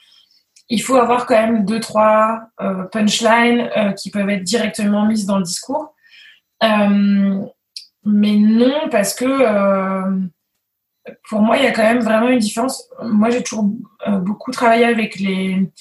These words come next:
les community managers, enfin, en gros, les gens qui géraient plutôt la partie réseaux sociaux. Euh, et je trouvais ça hyper intéressant parce que, justement,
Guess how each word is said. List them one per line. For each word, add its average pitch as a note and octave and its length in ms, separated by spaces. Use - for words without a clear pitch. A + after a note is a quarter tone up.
les G#3 120
community G#3+ 400
managers, G#3+ 380
enfin, - 240
en G3+ 100
gros, G3+ 160
les A#3 140
gens A3 160
qui A3+ 160
géraient G3 220
plutôt - 200
la G#3+ 140
partie F3+ 320
réseaux G3+ 300
sociaux. G#3 500
Euh, F#3+ 840
et A3+ 60
je G#3+ 60
trouvais A3+ 160
ça A3 200
hyper B3+ 260
intéressant A#3+ 540
parce C4+ 160
que, G#3 440
justement, A#3+ 840